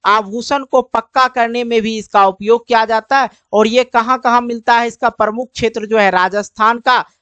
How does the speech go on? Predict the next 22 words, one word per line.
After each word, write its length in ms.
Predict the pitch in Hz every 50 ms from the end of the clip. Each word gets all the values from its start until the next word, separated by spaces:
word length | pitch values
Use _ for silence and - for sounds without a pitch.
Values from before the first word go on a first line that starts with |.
| _ _
और 140 | - 170 180
राजस्थान 600 | 190 196 208 202 226 220 - - - 214 226 233
का 140 | 220 233 226
कौन 240 | 226 233 233 240 226
सा 120 | - 240
जगह 320 | 214 233 220 226 240 233
है, 120 | 254 320 330 - _ _ _ _ _ _ _ -
खेतहरी, 520 | - - 247 247 262 - 143 139 180 135 - _ _ _ _ _ _ _ _ _ _ _ _ -
ठीक 120 | 220 233
है, 140 | 262 220 - - _ _ _ _ _ _ _ _ _ _ _ -
खेतहरी, 480 | - - 220 247 240 254 262 277 320 311 _ _ _ _ _ -
और 140 | 185 202 196
मध्य 260 | 202 226 254 240 254 247
प्रदेश 420 | - 247 233 226 233 240 233 - -
का 240 | - 226 240 262 - _ _ _ _
बालाघाट, 640 | 156 196 208 214 214 214 202 180 - 143 123 113 - _ _ _ _
ठीक 120 | - 226 233
है, 200 | 262 247 233 - _ _ _ _
और 120 | 170 185 190
झारखंड 540 | - 208 202 208 220 220 - 262 262 254 226
का 240 | - 247 262 269 285 _ _ _
सिंहभूमि। 600 | - - 240 226 214 175 156 147 139 123 123 -